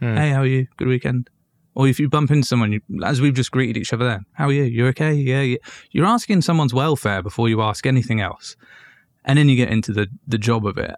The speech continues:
Speaker 2: And that's what we're really encouraging more and more people to do is share how you are. You can be anonymous. You don't have to check in, but let's promote it.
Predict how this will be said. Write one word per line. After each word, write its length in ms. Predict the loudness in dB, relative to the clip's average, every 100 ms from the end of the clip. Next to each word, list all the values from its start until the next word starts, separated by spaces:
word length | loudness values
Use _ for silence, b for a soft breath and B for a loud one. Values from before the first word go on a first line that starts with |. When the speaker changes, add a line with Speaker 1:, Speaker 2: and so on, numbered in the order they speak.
| -2
Speaker 2:
And 140 | 0
that's 200 | 0 -2
what 220 | -2 0
we're 160 | 0 0 -2 -8 _
really 520 | -2 2 4 4 4
encouraging 580 | 2 0 -2 -2 0 0
more 220 | 2 2
and 80 | 2
more 120 | 0
people 300 | -2 -8 -12
to 100 | -12
do 240 | -2 2 2
is 300 | 0 -6 -12 _ _ _
share 220 | -6 -2
how 140 | 2 2
you 180 | 4 2
are. 100 | 2
You 80 |
can 100 | 2
be 60 | 0
anonymous. 840 | 0 2 4 4 4 4 2 -2
You 60 | -4
don't 260 | -2 -2 -4
have 340 | -8 -6 -4
to 100 | -4
check 320 | -4 -4 -4 -2
in, 240 | 0 0
but 100 | 0
let's 160 | -4 -4
promote 480 | -2 0 0 0
it. 180 | 0 -2